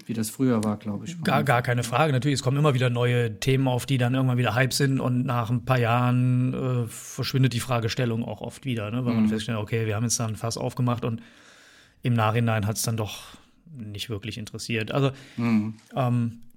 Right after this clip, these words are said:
Speaker 2: schneller, wenn du sagst, ne, ich, kurz am Ke-, Hebelarm kann ich schneller mitfahren, dann ist halt die ganz simple Frage, kann ich mit einem kürzeren Hebelarm mehr Leistung erbringen? Weil die Leistung ist
Speaker 1: Mhm.
Speaker 2: nachher das, was mich schneller,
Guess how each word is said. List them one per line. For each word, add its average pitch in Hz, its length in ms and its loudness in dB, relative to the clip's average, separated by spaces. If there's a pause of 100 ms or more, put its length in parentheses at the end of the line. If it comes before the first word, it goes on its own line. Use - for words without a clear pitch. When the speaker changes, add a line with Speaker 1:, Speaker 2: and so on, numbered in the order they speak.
(160)
Speaker 2:
schneller, 143 400 2
wenn 139 120 2
du 131 40 2
sagst, 151 200 2
ne, 156 80 2
ich, - 140 -2 (220)
kurz 156 180 2
am 127 140 4
Ke-, 147 240 0
Hebelarm 139 460 4
kann 139 120 2
ich 127 120 2
schneller 143 240 2
mitfahren, 139 640 2
dann 139 240 0
ist - 220 2
halt 127 300 0
die 139 200 -4
ganz 147 220 4
simple 147 240 4
Frage, 143 360 2
kann 139 200 2
ich 143 160 -2
mit 139 180 2
einem 131 200 2 (460)
kürzeren 139 380 4
Hebelarm 139 580 4
mehr 143 100 2
Leistung 160 340 2
erbringen? 113 300 0
Weil 110 120 2
die 117 60 0
Leistung 139 380 2
ist 143 80 4
Speaker 1:
Mhm. 143 60 6
Speaker 2:
nachher 127 120 6
das, 117 160 0
was 120 160 0
mich 127 120 2
schneller, 120 380 -2